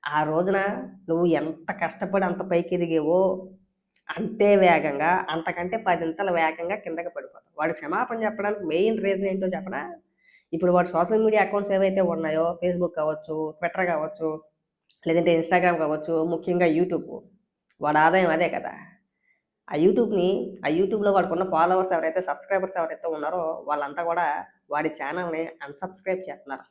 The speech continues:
చెయ్యాలి కూడా. వాడి ఛానల్ని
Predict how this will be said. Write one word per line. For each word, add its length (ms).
చెయ్యాలి 440
కూడా. 240
వాడి 140
ఛానల్ని 480